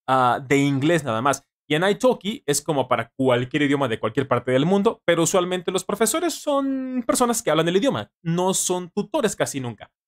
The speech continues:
Puedes buscar tutores, pero son más caros. Pero a mí, a mí por eso me gusta, no me interesa hablar con profesores, me interesa hablar con gente que nada más habla el idioma, que yo siento que aprendo más de ellos. Pero bueno,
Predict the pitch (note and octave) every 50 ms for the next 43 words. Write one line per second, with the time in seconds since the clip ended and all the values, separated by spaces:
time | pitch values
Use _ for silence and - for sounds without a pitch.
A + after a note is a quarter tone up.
0 | _ _ _ _ _ - A3+ A3+ B3 B3+ G#3 A3 G#3+ - A3+ A3 - A3+ G#3 A3+
1 | A3 A3+ - - D3 C#3 D#3+ D3 D3 D3+ D3 - - G#3 F3 C3 - - - D#3
2 | D3+ D3+ - - D3+ D#3+ D3+ - - D3+ D#3+ D3+ E3+ D#3+ D#3 E3 D3 D3+ E3 F#3
3 | - - - C#3 D3 D3 D3+ D3+ D3 - - B2 E3 - - B2 C3 C#3 C3+ -
4 | B2 - B2+ A2+ B2+ B2 F3 D#3 A#2+ A#2 A#2+ A2+ - A#2 B2+ - D3 C3+ C#3+ -
5 | - C3+ C3 - _ E3+ D#3 C#3 C3 - A#3 - _ _ _ _ _ _ _ _
6 | - B2+ A2+ G#2+ G2+ G2+ G2+ G2+ G#2+ G2+ G#2 G2+ A2+ - C3 B2+ D#3 D#3+ D#3+ -
7 | D#4+ C#4 E3 - - _ _ _ _ _ _ - B2+ B2+ C3+ A2 C3+ C#3+ C3 -
8 | D#3+ D3 - - - E3+ D#3 D#3 D3+ C3+ C3+ C#3+ C#3 C3 B2+ A#2+ A2+ G#2+ F#2 -
9 | _ _ _ _ - G3+ G#3 G#3+ G3 G#2+ -